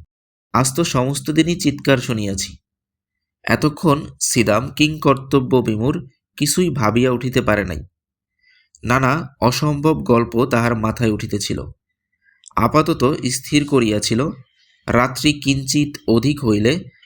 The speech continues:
মৃতদেহ কোথাও সরাইয়া ফেলিবে। ইতিমধ্যে যে চক্রবর্তী আসিয়া উপস্থিত হইবে,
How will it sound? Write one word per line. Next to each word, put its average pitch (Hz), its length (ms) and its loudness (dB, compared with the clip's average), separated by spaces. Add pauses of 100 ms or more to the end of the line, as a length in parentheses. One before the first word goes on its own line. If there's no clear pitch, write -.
(140)
মৃতদেহ 135 640 2
কোথাও 131 380 2
সরাইয়া 113 460 0
ফেলিবে। 95 400 -4 (1120)
ইতিমধ্যে 175 600 2
যে 120 160 -2
চক্রবর্তী 151 680 0
আসিয়া 151 360 -2
উপস্থিত 131 520 -2
হইবে, 113 400 0